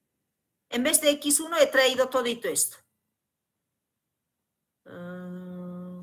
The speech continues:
tun, tun, tun. Ajá. ¿Cómo es este asunto? A ver, veamos. Más seis, está bien esto.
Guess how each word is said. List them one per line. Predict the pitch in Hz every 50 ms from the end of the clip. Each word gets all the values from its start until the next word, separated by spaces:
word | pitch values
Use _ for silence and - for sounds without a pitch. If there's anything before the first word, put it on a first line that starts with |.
| 180 -
tun, | _ - 190 190 190 190 190
tun, | - - 185 180 180 185 185 -
tun. | - - 185 175 180 _ _ _ _ _ _ _ _ _ _ _ -
Ajá. | 220 214 208 208 202 202 196 202 202 196 196 196 196 196 202 196 185 - _ _ _ _ - 285 311 233 175 156 - _ _ _ _ _ _ _ _ _ _ _ _ _ _ _ _ _ _ _ _ _ _ _ _ _ _ _ _ _ _ _ _
¿Cómo | _ - 220 220 214
es | - -
este | - - - 147
asunto? | 147 - - 202 202 - 220
A | 196
ver, | 180 180
veamos. | 180 180 185 196 226 240 269 277 285 - - - _ _ _ _ _ _ _ _ _ _ _ _ _ _ _ _ _ _ _ _ _ _ _ _
Más | - 190 196 208 - -
seis, | - - 190 - - - - -
está | - - _ - - -
bien | - - - - - - - -
esto. | - 190 196 - - - - - _ - 226 233 233